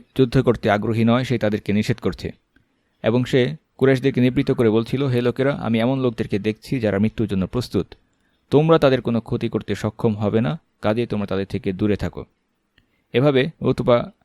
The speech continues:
কুরাইশদেরকে নিবৃত্ত করছিল, কিন্তু আবু জাহেল সেই যুদ্ধের জন্য উন্মাদ হয়েছিল। সে উতবাকে অপমান করে বলল, "উতবা, তুমি একজন কাপুরুষ,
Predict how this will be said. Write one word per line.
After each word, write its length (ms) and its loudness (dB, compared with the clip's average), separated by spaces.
কুরাইশদেরকে 600 2
নিবৃত্ত 420 2
করছিল, 440 -4
কিন্তু 240 -2
আবু 260 2
জাহেল 260 0
সেই 180 -2
যুদ্ধের 340 0
জন্য 320 0
উন্মাদ 340 2
হয়েছিল। 420 -2
সে 300 -2
উতবাকে 560 -2
অপমান 360 0
করে 200 0
বলল, 240 0
"উতবা, 380 0
তুমি 200 -2
একজন 180 -6
কাপুরুষ, 560 -4